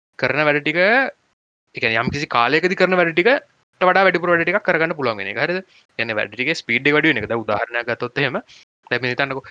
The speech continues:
දැන් ජනකයි මයි කතා කරනවා. මේ විදිහට මේ පොඩ්කාස්ට් එකේ කතා කරනවා කියන්නේ. මං කතා කරන ගමන්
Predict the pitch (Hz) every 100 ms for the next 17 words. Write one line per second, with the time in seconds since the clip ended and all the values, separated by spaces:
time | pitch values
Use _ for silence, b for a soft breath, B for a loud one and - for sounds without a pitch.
0 | B 127 123 113 131 123 123 127 123 117
1 | 98 101 117 117 135 135 117 - 120 -
2 | 143 131 139 143 139 139 135 - _ _
3 | _ _ _ _ - _ 127 135 123 120
4 | 113 120 127 123 143